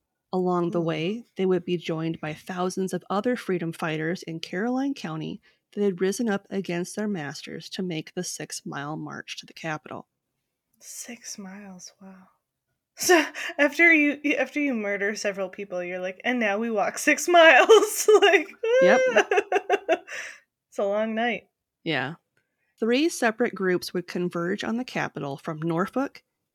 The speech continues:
Speaker 1: Henrico County, and Petersburg before stealing muskets that were stored in the state armory.
Speaker 2: Mm.
Speaker 1: A group of fifty men would enter the lower section of the town and set fire to the bulk of the wooden structures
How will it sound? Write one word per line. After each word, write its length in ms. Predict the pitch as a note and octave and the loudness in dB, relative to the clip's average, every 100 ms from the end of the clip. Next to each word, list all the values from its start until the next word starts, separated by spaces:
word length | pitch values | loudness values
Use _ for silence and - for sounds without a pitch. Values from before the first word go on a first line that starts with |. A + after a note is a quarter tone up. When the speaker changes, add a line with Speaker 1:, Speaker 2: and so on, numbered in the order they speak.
| _ | _
Speaker 1:
Henrico 380 | F3+ G3+ A3+ B3+ | -4 -2 -2 -4
County, 520 | - G3 D#3+ D#3+ E3 - _ _ - | -4 -6 -4 -4 -6 -12 _ _ -8
and 160 | E3 | -8
Petersburg 600 | - A3 G3+ D#3+ - - - _ _ _ _ - | -2 0 0 -2 -10 -12 -14 _ _ _ _ -8
before 280 | G3+ F3+ | -6 -4
stealing 520 | E3+ - F#3 F3 F3 F3+ | -6 -4 -2 0 0 -2
muskets 600 | G#3+ - - F3 - - | -4 -4 -8 -10 -10 -12
that 120 | - | -8
were 120 | F3+ | -6
stored 480 | F3+ - D#3+ D3 D3+ | -8 -8 -8 -6 -8
in 120 | F3 F3 | -6 -6
the 80 | |
state 320 | F3+ - E3 - | -8 -10 -14 -10
armory. 500 | F3 F3+ F3 - F3 _ _ _ _ _ _ G3 | -4 -2 -2 -4 -12 _ _ _ _ _ _ -20
Speaker 2:
Mm. 420 | F#3+ A#3 G#3 E3+ D#3+ _ _ _ | -16 -14 -16 -18 -20 _ _ _
Speaker 1:
A 80 | F#3+ | -6
group 320 | F3+ G3 G3 | 0 2 2
of 140 | F#3 F3+ | -2 -2
fifty 340 | A#3 C4 F4+ | -2 0 0
men 320 | B3 F3 E3+ | 2 2 0
would 140 | E3+ E3 | -2 -2
enter 280 | F3 F#3 A3 | -4 -2 -2
the 120 | G3 | -2
lower 360 | F3+ F3+ F3 C#4+ | -2 0 0 -2
section 440 | - F#3+ - G3 | -2 -4 -4 -4
of 100 | F3+ | -4
the 100 | F3+ | -6
town 520 | F#3+ - D#3 C3+ C3 G3 - | -8 -8 -8 -8 -10 -12 -4
and 160 | F3+ | -4
set 220 | E3+ F#3 - | -2 -6 -8
fire 420 | - F#3 F#3+ A3 | -8 -6 -4 -4
to 100 | A3+ | -4
the 120 | A#3+ | -6
bulk 340 | G#3 E3+ D#3 - | -4 -6 -8 -12
of 120 | F3 | -10
the 120 | F3+ F#3+ | -4 -4
wooden 320 | E3+ D#3+ D#3 | -4 -6 -8
structures 760 | - - B3 - - - - | -12 -8 -6 -6 -10 -10 -14